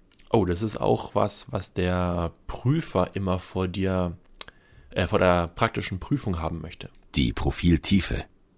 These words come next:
Speaker 2: das Alter des Reifens, die gleichmäßige Abnutzung des Profils.
Speaker 1: Ja, da ist alles richtig. Profiltiefe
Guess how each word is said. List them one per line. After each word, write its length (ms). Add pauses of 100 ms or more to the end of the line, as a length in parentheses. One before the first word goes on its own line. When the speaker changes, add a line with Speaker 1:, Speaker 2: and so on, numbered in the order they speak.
(400)
Speaker 2:
das 180
Alter 320
des 220
Reifens, 480 (540)
die 120
gleichmäßige 680
Abnutzung 500
des 160
Profils. 680 (460)
Speaker 1:
Ja, 100 (200)
da 100
ist 120
alles 320
richtig. 460 (140)
Profiltiefe 840